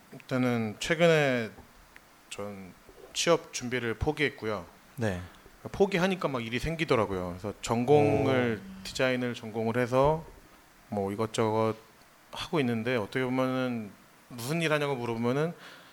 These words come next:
Speaker 1: "그냥 디자인 일을 해요."라고 대답을 하거든요. 그러니까 저를 뭐 디자이너라고 소개한다든가 아직 그 정도는 스스로도 너무 무거운 거, 무겁고 힘든 것 같고요.
Speaker 2: 음.
Speaker 1: 일단 뭐 디자인을 하고 있어요. 일을,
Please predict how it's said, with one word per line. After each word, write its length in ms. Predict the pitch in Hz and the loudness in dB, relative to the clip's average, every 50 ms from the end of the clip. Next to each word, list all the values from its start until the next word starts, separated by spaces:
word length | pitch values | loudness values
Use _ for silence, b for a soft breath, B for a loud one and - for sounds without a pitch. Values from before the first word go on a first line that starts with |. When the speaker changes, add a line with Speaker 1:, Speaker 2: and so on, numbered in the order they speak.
| b b | b b
Speaker 1:
"그냥 120 | - 117 - | -10 -8 -6
디자인 440 | - 139 120 151 156 160 165 156 | -4 4 8 10 10 10 10 8
일을 280 | 139 123 123 135 135 131 | 4 4 4 4 4 4
해요."라고 520 | 131 147 156 160 156 139 123 113 113 117 | 6 8 8 8 10 8 8 6 4 0
대답을 380 | 110 - 113 101 117 104 107 107 | -4 -4 -2 0 0 0 0 0
하거든요. 500 | 113 110 107 104 101 90 90 92 87 87 82 | -2 -2 -2 -4 -6 -8 -8 -10 -10 -12 -14
그러니까 120 | 82 - 90 - - - - - - - - | -14 -14 -14 -16 -16 -20 -20 -20 -20 -18 -12
저를 220 | - 117 107 104 | -8 -6 -6 -6
뭐 100 | 101 95 | -6 -8
디자이너라고 720 | - - 127 117 139 139 139 139 135 139 127 127 120 120 117 | -10 -6 2 6 8 8 8 8 8 6 6 6 6 4 0
소개한다든가 840 | - - 143 143 135 131 127 123 123 113 123 117 110 110 110 104 101 B B B B B B B B B - | -2 -4 -4 -2 -2 -2 -2 -4 -4 -4 -4 -4 -2 -2 -2 -4 -4 B B B B B B B B B -10
아직 180 | 110 104 - | -8 -8 -8
그 120 | - - 120 | -6 -4 -2
정도는 500 | 120 123 113 120 117 113 110 107 104 95 | -2 -2 0 0 0 0 0 -2 -6 -8
스스로도 480 | - - 131 113 156 160 151 147 151 | -10 -10 -6 -2 0 0 0 0 0
너무 240 | 123 113 110 113 117 | -2 0 0 0 -2
무거운 420 | 110 98 107 - - 135 127 123 | -2 -4 -6 -2 0 0 0 0
거, 160 | 117 - 117 104 - - - - - - - - - | -2 -4 -6 -8 -8 -18 -20 -20 -20 -20 -20 -20 -18
무겁고 380 | - 110 104 123 117 - - 120 | -12 -6 -4 -4 -4 -4 -4 -4
힘든 320 | 139 160 151 175 170 156 | -4 -2 -2 -2 0 2
것 100 | 147 131 | 0 0
같고요. 480 | 101 98 - - - 104 101 98 95 98 - - - | -2 -2 -8 -8 -8 -6 -6 -6 -8 -10 -16 -20 -20
Speaker 2:
음. 220 | 104 101 92 90 90 87 87 85 85 b b b b b b b b - | -18 -18 -18 -18 -18 -20 -20 -20 -20 b b b b b b b b -14
Speaker 1:
일단 180 | - - 147 139 | -10 -8 -8 -6
뭐 100 | 120 120 - | -6 -6 -6
디자인을 920 | - - 135 123 165 175 170 165 147 135 147 151 151 151 143 131 123 120 - - - - | -4 -2 6 8 10 10 10 8 4 0 0 0 0 0 0 -2 -4 -6 -10 -14 -18 -16
하고 300 | - - - 147 - 170 | -12 -12 -12 -10 -6 -6
있어요. 320 | 151 - - - 113 101 101 | -6 -6 -4 -4 -4 -4 -4
일을, 400 | 101 107 110 113 117 110 107 | -4 -4 -2 -2 -2 -2 -2